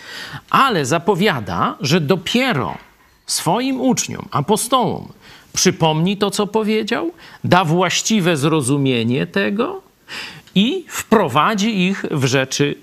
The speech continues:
przyszłe. Czyli jeśli czytamy same Ewangelie, jesteśmy często pozostawieni, można powiedzieć, jeszcze w pół drogi. Jeszcze nie wiemy, jaka jest dokładna interpretacja tego, co Jezus powiedział.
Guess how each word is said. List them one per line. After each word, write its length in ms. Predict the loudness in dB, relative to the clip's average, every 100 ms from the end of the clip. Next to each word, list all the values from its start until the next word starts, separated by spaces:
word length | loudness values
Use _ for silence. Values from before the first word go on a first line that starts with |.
| _
przyszłe. 500 | 0 0 0 -4 -10 -16 _ _ -4
Czyli 200 | 0 0
jeśli 240 | 0 0
czytamy 460 | 0 2 0 0 0
same 440 | 0 0 0 -2
Ewangelie, 760 | 0 0 0 0 0 2 0 -2 -10 -16 -2
jesteśmy 720 | 0 0 -2 -2 -2 -2 -4 -8 -8
często 460 | -2 0 0 0 0
pozostawieni, 920 | 0 0 0 2 2 2 0 0 0
można 320 | 2 2 0
powiedzieć, 420 | 0 0 0 0
jeszcze 340 | 0 0 0 -2
w 60 |
pół 220 | 2 0 2
drogi. 380 | 2 2 0
Jeszcze 240 | 0 2 0
nie 160 | 2
wiemy, 460 | 2 2 2 2 -2 -6 -16 -10 -6 2
jaka 380 | 2 2 0
jest 280 | 2 0 2
dokładna 680 | 2 2 2 2 2 2 2
interpretacja 1040 | 2 2 2 0 0 2 0 0 0 0 0 0
tego, 300 | 2 2 0
co 160 | 2
Jezus 500 | 2 2 0 -2 -4 -4 0
powiedział. 560 | 2 2 0 -2 -6